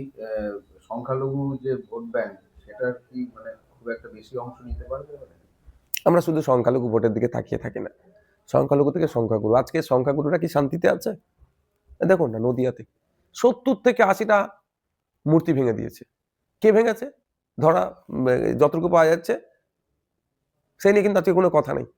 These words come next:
Speaker 2: তাহলে ওই মূর্তি ভাঙাদের বি-, যারা ভাঙছে, তাদের বিরুদ্ধে আমাদের লড়াই, মসজিদে যে ইট ছুড়বে, তার বিরুদ্ধে লড়াই, যে চাকরি চুরি করছে, তার বিরুদ্ধে লড়াই, যে চাকরি চুরিগুলো হচ্ছে, সে কি সবই সংখ্যালঘুদের চাকরি চুরি হচ্ছে? ফেক এসটি, এসসি সার্টিফিকেট রমরমা, বাইশ পার্সেন্ট এসসি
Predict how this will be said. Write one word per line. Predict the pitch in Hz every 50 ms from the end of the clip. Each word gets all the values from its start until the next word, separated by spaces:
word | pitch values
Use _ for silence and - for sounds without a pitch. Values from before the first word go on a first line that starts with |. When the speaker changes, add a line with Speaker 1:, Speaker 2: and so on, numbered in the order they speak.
| _ _ _ - -
Speaker 2:
তাহলে | - 151 143 -
ওই | 147 190 226 226
মূর্তি | 214 208 214 196 214 220
ভাঙাদের | 185 185 196 202 202 185 196 180
বি-, | 170 180 170 143
যারা | 151 170 175 165
ভাঙছে, | 151 165 185 190
তাদের | 180 160 139 139 151 151
বিরুদ্ধে | 165 175 156 180
আমাদের | 175 175 180 175
লড়াই, | 180 190 196 - - - _ _ _ _ _ _ -
মসজিদে | 135 147 160 156 147 160 202 196
যে | 175 190 175
ইট | 180 175 -
ছুড়বে, | - 175 175 175
তার | 170 143 139 147
বিরুদ্ধে | 156 170 185 170 175 185
লড়াই, | 185 190 185 214 262 - _ _ _ _ _ _ _ _ -
যে | - 170
চাকরি | 170 - 185 - 196 196
চুরি | - 208 185 190
করছে, | 185 196 - 190
তার | 165 156 151 151
বিরুদ্ধে | 151 160 185 180 165 196 196
লড়াই, | 190 190 190 214 - - - _ _ _ _ _ _ -
যে | 196
চাকরি | - 220 190 - 226 233
চুরিগুলো | - 226 196 214 190 208 202 165
হচ্ছে, | 160 170 170 - - 139
সে | - - 175
কি | 165 185
সবই | - 165 165 180 170
সংখ্যালঘুদের | - 175 170 185 185 185 190 180 185
চাকরি | - 196 175 208 -
চুরি | 233 247 247
হচ্ছে? | 214 - - - - _ _ _ _ _ _ _ _ _ -
ফেক | - 233 226 226
এসটি, | 220 214 220 - 240
এসসি | 226 - 202
সার্টিফিকেট | 202 208 202 - 185 190 185 208 196 160
রমরমা, | 151 143 131 123 113 113
বাইশ | 120 147 160 185 -
পার্সেন্ট | - 202 190 - 214 196 180
এসসি | 156 151 160 160 - - 208